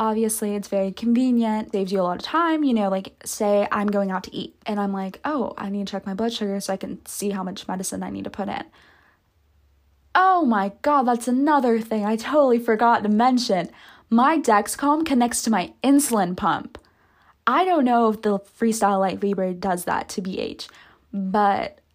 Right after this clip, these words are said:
oh yeah, I say to B H, by the way, and not T B H. Um, <laughs> my Dexcom connects to my insulin pump,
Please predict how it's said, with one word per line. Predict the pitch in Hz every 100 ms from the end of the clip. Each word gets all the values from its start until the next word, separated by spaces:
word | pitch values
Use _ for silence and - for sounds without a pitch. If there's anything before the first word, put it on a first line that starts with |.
| _ -
oh | 208
yeah, | 190 185
I | 196
say | 294 269
to | - 202
B | 185 -
H, | 185 190 -
by | 190
the | 190
way, | 190 185
and | 185
not | 185 - -
T | -
B | 185 185
H. | 180 180 - - - - - -
Um, | 262 262 269
<laughs> | 370 - 294 - 381 - - _ _ _ _ _ _ - - - - 269
my | 226 226 220 214 220 247 381 453 -
Dexcom | 233 208 - 220 220
connects | 208 202
to | 208
my | 196
insulin | 202 190 196 185
pump, | 185 180